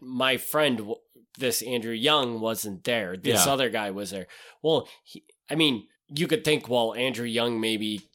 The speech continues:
Speaker 1: did something to get him to say that somebody else was there, but why would he?
Speaker 2: Why would he? Yeah.
Speaker 1: Yeah, I mean, like,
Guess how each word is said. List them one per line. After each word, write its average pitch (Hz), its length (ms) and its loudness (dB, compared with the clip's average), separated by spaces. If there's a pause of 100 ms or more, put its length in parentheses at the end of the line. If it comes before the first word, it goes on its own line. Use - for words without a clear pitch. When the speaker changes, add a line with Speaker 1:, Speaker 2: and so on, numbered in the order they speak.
(120)
Speaker 1:
did 151 240 2
something 117 440 0
to 110 80 -6
get 117 180 2
him 113 200 2
to 104 240 -2 (200)
say 123 300 0
that 107 200 -2
somebody 107 300 -4
else 104 260 -4
was 95 160 -8
there, 90 280 -8 (180)
but 123 180 -2
why 123 200 2
would 113 320 -2
he? 87 200 -8
Speaker 2:
Why 98 200 2
would 92 220 2
he? 78 220 -2
Yeah. 101 180 0
Speaker 1:
Yeah, 120 420 2
I 139 80 0
mean, 127 280 4
like, 117 420 0